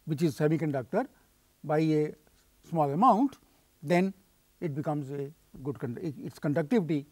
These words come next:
improves a great deal. Note, however, that the small increase in temperature cannot give sufficient thermal energy to electrons to enable them to jump over the energy gap. You know,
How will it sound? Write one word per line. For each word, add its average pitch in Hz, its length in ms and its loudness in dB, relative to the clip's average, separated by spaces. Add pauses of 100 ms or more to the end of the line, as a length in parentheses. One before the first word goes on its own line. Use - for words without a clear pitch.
(160)
improves 127 580 -4 (1000)
a - 40 -12
great 135 300 2
deal. 170 180 6 (560)
Note, 233 240 8
however, 208 440 12
that 220 180 0
the 202 100 2
small 208 400 10
increase 240 380 4
in 220 100 4
temperature 190 460 4
cannot 208 480 4
give 220 180 0
sufficient 208 460 -2
thermal 190 260 0
energy 156 480 -2 (320)
to 214 80 4
electrons 190 580 4
to 226 120 4
enable 202 440 8
them 233 240 6 (300)
to 208 80 2
jump 196 420 10 (300)
over 196 240 8
the 190 180 4
energy 147 340 2
gap. 175 320 8
You 175 120 -4
know, 208 200 -2